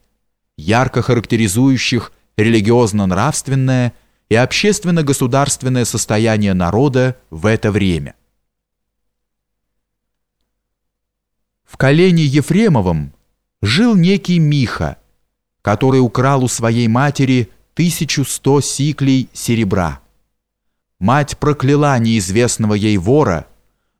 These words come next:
но сын, устрашённый проклятием, сознался в своей вине, возвратил деньги, и суеверная мать обратила эти деньги на слитие истукана и кумира,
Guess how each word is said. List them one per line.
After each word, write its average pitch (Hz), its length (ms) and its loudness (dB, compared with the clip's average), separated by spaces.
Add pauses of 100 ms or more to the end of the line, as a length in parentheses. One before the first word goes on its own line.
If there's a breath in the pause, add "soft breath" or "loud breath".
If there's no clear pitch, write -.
но 135 180 2
сын, 170 480 0
устрашённый 131 760 -2
проклятием, 113 840 -2 (340)
сознался 135 960 -2
в - 80 -10
своей 120 340 0
вине, 107 420 0 (500)
возвратил 113 640 -2
деньги, 101 580 -2 (480)
и 127 80 0
суеверная 147 720 2
мать 165 420 -2 (460)
обратила 160 480 0
эти 170 220 2
деньги 160 640 0
на 120 200 -2
слитие 143 640 -2
истукана 143 720 -2
и - 180 -4
кумира, 127 640 -2